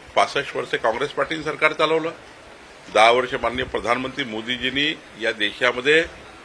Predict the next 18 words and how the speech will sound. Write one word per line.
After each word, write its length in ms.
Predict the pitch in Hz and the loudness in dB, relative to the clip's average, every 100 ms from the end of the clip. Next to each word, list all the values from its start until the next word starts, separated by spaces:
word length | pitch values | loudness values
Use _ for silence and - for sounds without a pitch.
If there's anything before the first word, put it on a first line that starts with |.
| - - | -20 0
आपलं 280 | 104 110 131 | 0 2 0
सरकार 360 | 127 113 135 | 0 2 6
आल्याबरोबर 600 | 127 120 131 131 139 156 160 - - - - - - | 6 6 4 2 4 4 2 -8 -10 -8 -8 -10 -12
या 240 | 107 139 | 4 6
सर्व 420 | 151 - 143 185 196 | 6 4 4 6 8
वाड्या, 360 | 139 139 147 | 10 12 12
पाड्या, 440 | 151 139 131 139 139 | 10 8 8 10 8
धनगरवाड्या, 680 | 110 120 127 123 123 127 135 | 4 0 2 4 4 6 4
पारधीवाड्यावर 800 | 127 110 110 117 113 113 123 135 | 4 2 0 2 4 4 2 0
नळ 200 | 113 107 | 0 2
योजना 380 | 113 107 120 | 0 0 0
देण्याचा 380 | 127 107 104 113 | 0 0 -4 -2
प्रयत्न 320 | 151 123 120 143 | 0 2 2 2
तरी 140 | 156 | 2
केला 220 | 160 120 92 | 6 8 8
आहे. 280 | - - - - - - - - - - | 6 -4 -20 -20 -20 -20 -20 -20 -20 -8
आणि 140 | 123 | 6
आज 120 | 131 | 8